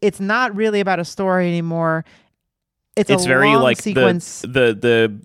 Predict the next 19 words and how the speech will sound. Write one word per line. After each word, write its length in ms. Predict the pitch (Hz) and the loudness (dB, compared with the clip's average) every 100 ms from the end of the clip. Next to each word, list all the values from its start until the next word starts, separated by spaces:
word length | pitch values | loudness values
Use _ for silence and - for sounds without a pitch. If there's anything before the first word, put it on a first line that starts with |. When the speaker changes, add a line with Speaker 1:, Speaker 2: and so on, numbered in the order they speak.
| - | -10
Speaker 2:
the 320 | 120 117 107 | -2 0 0
Veronica 800 | 107 127 139 131 - 120 113 104 - | 0 0 0 0 0 2 2 -2 -6
part 400 | - 107 101 - _ _ _ - | 0 0 0 -6 _ _ _ -4
is 220 | 107 101 | -2 -2
very, 480 | 107 104 101 92 - _ - | 0 2 2 0 -4 _ -2
all 180 | 104 110 | 0 2
the 220 | 110 101 - | 0 -2 -4
shots 340 | - 98 101 | -2 0 0
are 80 | 110 | -2
very 180 | 95 85 | -2 -4
short 480 | - 101 131 - _ _ _ | -2 0 0 -2 _ _ _
Speaker 1:
Mm-hmm. 280 | 180 170 180 202 | -2 0 0 0
Speaker 2:
and, 520 | 101 92 90 90 - | 0 0 -2 -6 -6
and 260 | - 92 87 | -4 -2 0
everything 460 | 90 98 95 101 92 | 0 0 -2 -2 -2
is 180 | 90 | -4
very, 360 | - 98 92 90 | -2 0 0 -2
like, 540 | 90 90 85 - - _ - | 0 0 -2 -8 -20 _ -8
present 580 | - 110 127 160 - | 0 0 2 -2 -6